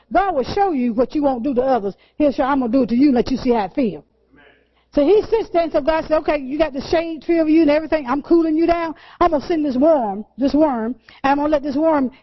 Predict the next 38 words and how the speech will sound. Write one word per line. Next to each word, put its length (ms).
eat 160
up 140
this 160
little 180
vine 360
that's 120
giving 280
you 100
this 200
shade 340
and 120
see 160
how 180
you 180
feel." 340
Well, 100
he, 180
all 240
of 60
a 40
sudden 260
he 60
gets 160
mad. 420
He 160
wants 220
God 180
to 80
do 120
something 300
di-, 160
oh, 160
I 140
hear 160
you, 100
Holy 200
Spirit. 320
See, 120